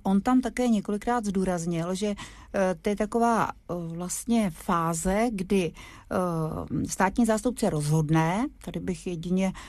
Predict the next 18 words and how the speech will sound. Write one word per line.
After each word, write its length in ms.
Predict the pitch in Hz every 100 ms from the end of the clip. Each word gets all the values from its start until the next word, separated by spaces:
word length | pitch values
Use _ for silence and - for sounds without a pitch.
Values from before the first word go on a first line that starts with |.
| - 208
udělala 320 | 196 190 190
tu 140 | 196
korekci, 680 | 190 190 190 - - 196 170
ne 200 | 160 180
nástin 460 | 175 175 - 196 185
rozhodnutí, 440 | 185 202 196 214
on 80 | 269
prostě 300 | 247 233 208
rozhodne 680 | 151 143 151 170 196 233 311 - - - -
a 80 | 220
to 140 | 233
rozhodnutí, 880 | 220 208 214 285 247 202 - 170 156 -
aby 220 | 196 214
opustilo 600 | 202 - 226 - 208 208
brány 480 | 185 196 190 196 214
státního 420 | - 208 208 254
zastupitelství 920 | 175 160 202 202 202 220 214 233 226 233
a 120 | 208